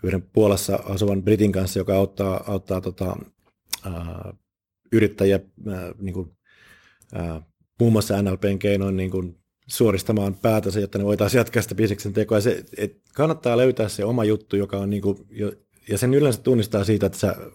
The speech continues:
niinku voit puhua siitä vaikka seitsemän tuntia putkeen, et eikö sua väsytä yhtään. Eli se, mistä sä, sulla on niinku luontainen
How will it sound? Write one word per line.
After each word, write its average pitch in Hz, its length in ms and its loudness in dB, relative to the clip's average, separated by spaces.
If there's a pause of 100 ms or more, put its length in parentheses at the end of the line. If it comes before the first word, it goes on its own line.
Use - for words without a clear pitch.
niinku 98 280 -2
voit 101 200 4
puhua 95 240 4
siitä 87 280 -2
vaikka 82 440 -4
seitsemän 87 340 0
tuntia 87 300 -6
putkeen, 90 340 -4
et - 160 -10
eikö 87 160 -4
sua 90 120 -2
väsytä 85 300 -4
yhtään. - 400 -6 (840)
Eli 98 280 2
se, 139 100 2
mistä 151 200 4
sä, 123 120 4 (180)
sulla 117 180 2
on 107 60 2
niinku 107 180 2
luontainen 113 560 4